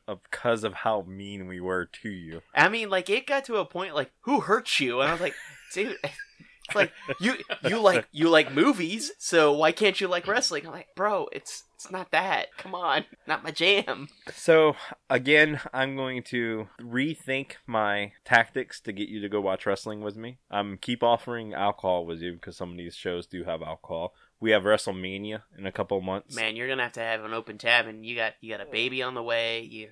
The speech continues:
Speaker 1: There's
Speaker 2: buying a
Speaker 1: no,
Speaker 2: new house.
Speaker 1: there's never gonna be an open tab.
Speaker 2: Yeah,
Speaker 1: Y-
Speaker 2: that's a,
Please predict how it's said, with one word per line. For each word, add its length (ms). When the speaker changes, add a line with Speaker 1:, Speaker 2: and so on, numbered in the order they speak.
Speaker 1:
There's 260
Speaker 2:
buying 60
a 80
Speaker 1:
no, 60
Speaker 2:
new 60
house. 100
Speaker 1:
there's 320
never 320
gonna 140
be 100
an 100
open 240
tab. 380
Speaker 2:
Yeah, 400
Speaker 1:
Y- 160
Speaker 2:
that's 220
a, 100